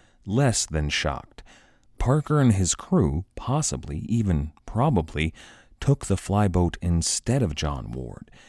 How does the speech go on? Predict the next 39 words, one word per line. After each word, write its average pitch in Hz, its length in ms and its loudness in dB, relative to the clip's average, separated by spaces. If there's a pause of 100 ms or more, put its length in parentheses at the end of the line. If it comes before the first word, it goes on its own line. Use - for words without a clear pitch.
(400)
This 107 220 4
would 110 100 6
have 90 120 2
been 90 120 4
a 78 60 2
proof 120 420 0
of 78 140 -4
good 87 200 4
faith, - 440 -4
sort 95 260 2
of 82 80 0
an 78 460 2
initiation. 90 1040 2 (680)
Obviously, 78 600 -2
he 78 120 -2
wouldn't 80 320 0
have 90 140 -2
told 90 240 2
that 92 160 2
to 107 100 -2
the 107 160 2
Admiralty, 80 680 0
but 92 260 0
it - 140 -2
could 107 320 0
be 95 140 4
the 78 100 -2
case. - 540 -4 (880)
But 139 120 8
even 208 220 12
if 190 100 6
he 127 120 6
was 90 360 8
innocent 73 400 0
up 90 180 0
until 85 320 2
this 92 260 2
very 90 360 4
moment, 92 500 4